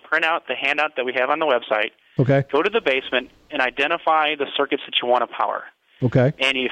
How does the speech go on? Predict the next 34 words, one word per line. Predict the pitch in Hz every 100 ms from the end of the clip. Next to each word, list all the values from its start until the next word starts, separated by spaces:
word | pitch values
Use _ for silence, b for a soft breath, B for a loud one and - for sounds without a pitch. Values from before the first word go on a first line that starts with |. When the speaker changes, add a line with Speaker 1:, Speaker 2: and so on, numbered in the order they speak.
| -
Speaker 1:
fill | 185
out | 202
the | 202 -
form, | 185 151 139 151
you | 127
come | 156 127
back | 143 170
to | 196
the | 196
computer, | 185 - 156 156
you | 139
plug | 117 - 175 185
it | 180
in, | 143 139 139 B B B -
and | 127 -
poof, | - 170 - -
it's | 147 -
gonna | 156
tell | - 160
you | 151
exactly | 123 123 135 139
what | 127 127
size | 123 120 -
generator | 123 123 113 107
you | 107
need. | 104 107 101 b b b b b -
So | 151
the |
more | 160 185
circuits | 185 220 226 -
that | 202 220
you |
wanna | 196 175
power, | 156 190 175 131 156